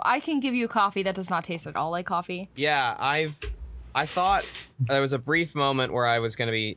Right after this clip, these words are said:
Speaker 2: and it may still happen, where I was gonna be transferred back onto morning news at my real job. And I was, earlier this year when I did it, I was like, "You know, this might be it. It might be time to get into coffee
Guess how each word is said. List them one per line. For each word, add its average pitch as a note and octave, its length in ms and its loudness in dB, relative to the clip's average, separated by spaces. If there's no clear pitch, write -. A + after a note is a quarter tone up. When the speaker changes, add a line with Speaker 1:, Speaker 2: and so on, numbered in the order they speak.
Speaker 2:
and C3+ 140 2
it D3+ 60 0
may G#3+ 120 4
still - 200 -6
happen, A#2+ 320 0
where A#2 100 2
I A#2 60 2
was A#2 80 -6
gonna A#2+ 100 -2
be A2 80 -2
transferred A#2+ 420 -2
back A2+ 220 0
onto A2+ 220 -2
morning A2 400 -2
news A2 400 -4
at G2+ 180 -2
my G2+ 400 -4
real A2 240 -2
job. C#3 380 -2
And A#2 140 2
I A#2 100 4
was, A#2 260 -2
earlier C3+ 320 2
this B2 140 -2
year C#3 140 2
when A#2+ 100 0
I A#2+ 60 2
did B2+ 180 2
it, A#2+ 80 2
I A2+ 80 4
was A2 140 -6
like, A#2 180 -8
"You A2+ 60 -4
know, C3+ 340 0
this C3 180 0
might C#3 300 0
be D3 240 2
it. C#3 260 2
It C#3 180 0
might C3+ 300 2
be C#3+ 140 0
time C3 400 0
to A2 80 -6
get A2+ 160 0
into A2 160 -2
coffee A2+ 580 -2